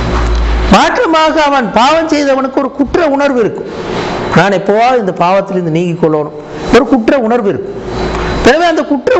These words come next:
உணர்வின் காரணமாக அவன் தௌபா கேட்டு கேட்டு பாவம் செஞ்சு கொண்டிருப்பான், அல்லது எப்போவாவது இந்த பாவத்தை விட்டுறணும் என்ற உணர்வோடு பாவம் செஞ்சு கொண்டிருப்பான்.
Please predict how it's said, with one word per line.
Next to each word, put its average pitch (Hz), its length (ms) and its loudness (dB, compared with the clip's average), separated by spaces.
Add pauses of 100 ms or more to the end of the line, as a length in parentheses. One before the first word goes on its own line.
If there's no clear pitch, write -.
உணர்வின் 330 380 2
காரணமாக 262 720 2
அவன் 196 200 2 (360)
தௌபா 330 320 4 (160)
கேட்டு 294 300 2
கேட்டு 262 300 0
பாவம் 254 360 2
செஞ்சு 180 200 -2
கொண்டிருப்பான், 165 440 -4 (380)
அல்லது 254 260 2
எப்போவாவது 359 580 2
இந்த 294 120 2 (100)
பாவத்தை 294 380 2
விட்டுறணும் 240 520 0 (340)
என்ற 233 140 4 (140)
உணர்வோடு 339 540 2 (100)
பாவம் 254 280 2
செஞ்சு 160 200 -2
கொண்டிருப்பான். 156 420 -6